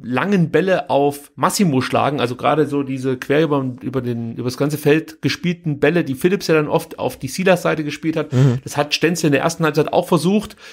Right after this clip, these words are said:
Speaker 1: in Richtung Massimo. Ähm, das, ja, hat, hat nicht so gut funktioniert, möchte ich mal sagen, beziehungsweise irgendwann kamen die Bälle dann eher bei Castro an oder er hat sich dann doch darauf, äh, f-, ja,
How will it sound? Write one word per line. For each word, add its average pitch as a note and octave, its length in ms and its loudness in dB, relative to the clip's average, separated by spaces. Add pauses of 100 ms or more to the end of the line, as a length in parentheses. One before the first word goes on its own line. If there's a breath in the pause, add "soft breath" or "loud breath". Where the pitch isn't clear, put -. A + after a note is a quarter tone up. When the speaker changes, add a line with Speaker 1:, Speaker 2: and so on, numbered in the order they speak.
(140 loud breath)
Speaker 1:
in D3+ 60 0
Richtung D3 320 0
Massimo. F3+ 580 0 (300 loud breath)
Ähm, C#3 260 4
das, - 460 -2 (280)
ja, A#2 220 -4
hat, - 240 -8
hat C3+ 220 0
nicht C3+ 120 -2
so D#3+ 200 4
gut F3 240 -2
funktioniert, E3+ 420 2
möchte E3+ 160 2
ich D3+ 80 -2
mal D#3 80 2
sagen, D3+ 220 2
beziehungsweise C#3+ 420 0
irgendwann D3+ 300 2
kamen C#3+ 220 -2
die C3 60 -2
Bälle C#3 140 2
dann C3 160 0
eher C3 160 2
bei A#2+ 140 0
Castro D3+ 400 -4
an C#3+ 220 0
oder A#2 180 -2
er A#2 100 2
hat A#2+ 160 0
sich B2+ 100 -8
dann A#2 160 0
doch C3 220 2 (380 loud breath)
darauf, B2 400 2
äh, A#2+ 300 -2
f-, - 200 -16 (420)
ja, A2+ 300 0